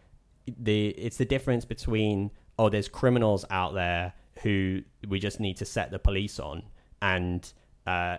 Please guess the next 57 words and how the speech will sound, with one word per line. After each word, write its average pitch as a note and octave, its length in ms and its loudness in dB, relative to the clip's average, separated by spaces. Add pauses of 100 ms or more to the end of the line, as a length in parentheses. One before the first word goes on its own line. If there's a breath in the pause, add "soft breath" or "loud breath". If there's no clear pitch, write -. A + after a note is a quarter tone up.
actually G2 340 -4
the F#2+ 140 -4
entire F#2+ 460 -2
system F#2+ 460 -6
is F2 400 -8
irreparably F#2 600 -2
corrupt F#2 680 -4
and F2 160 -2
we F2+ 80 -2
need F2+ 220 -4
to - 100 -14
change F2+ 500 -6 (180)
the - 80 -10
whole G2 220 -2
thing, F#2 400 2 (120)
you G2+ 100 -2
know? F#2 200 0 (500 soft breath)
And G2+ 160 4
it's G2 120 -2
kind B2 220 6
of G#2+ 300 4
suggests A2 480 0
that G2 100 -2
it's F#2 120 -4
all G#2 120 4
legal F#2+ 380 2
but E2 160 -2
wrong, F#2+ 300 2
but F2+ 100 -2
at F2+ 40 -6
the G2 60 -4
same F#2+ 200 -2
time, F#2 200 -4
they F2+ 80 -2
still G2 200 -2
get F2+ 120 -2
arrested F#2 360 -4
and F2 80 -4
their E2+ 80 -2
law F#2 160 -2
firm E2+ 200 -8
gets D2+ 240 -10
shut E2+ 220 -4
down. D#2+ 240 -6
I F2 60 -8
feel G#2+ 200 0
like F2+ 240 0
the - 60 -8
film F#2 240 -4
was F2 120 -6
not F#2 220 -2
sufficiently F2 500 -8
clear F2 280 -4
about C#2+ 360 -8
exactly G2 380 -8
what F2 220 -8
that D#2 180 -10